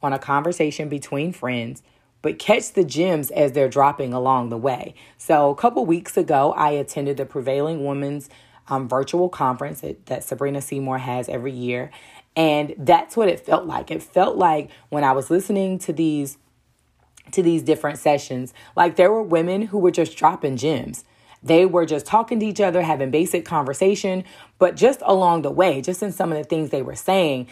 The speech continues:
they were dropping gems. I was taking notes. I was applying, I, I was taking things away that I could then apply to my own daily life. And that is what I'm hoping to bring to you. It'll be like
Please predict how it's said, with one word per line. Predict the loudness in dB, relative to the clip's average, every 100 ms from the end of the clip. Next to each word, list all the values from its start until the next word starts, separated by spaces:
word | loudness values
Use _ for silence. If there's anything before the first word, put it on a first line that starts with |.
| -14 2
they | 6
were | 6
dropping | 4 0 0 0
gems. | 4 4 4
I | -2
was | -10
taking | -4 -4 -2
notes. | 2 4 4 0
I |
was | -2 -2
applying, | -4 0 0 2
I, | 2 0
I | 0 0
was | 0
taking | 0 0 0 -2
things | -4 -4
away | -2 0 2 0 -4 -12 -16
that | 0
I | 0
could | 0 -6
then | -2 0
apply | 0 -2 2 2 0
to | -4
my | -2 -2 -2
own | 0 0 0
daily | 2 2 2 0
life. | 0 -2 -8
And | -10 2
that | 4 4 0
is | -2
what | 0 0
I'm | 0
hoping | 2 2 0 -6 -8 -20 _
to | -2
bring | 0 0 -4 -4
to | -6 -6
you. | 0 0 0 -4 -18 -20 4
It'll | 6 6 4
be | 2 4 4
like | 6 4 2 -4 -10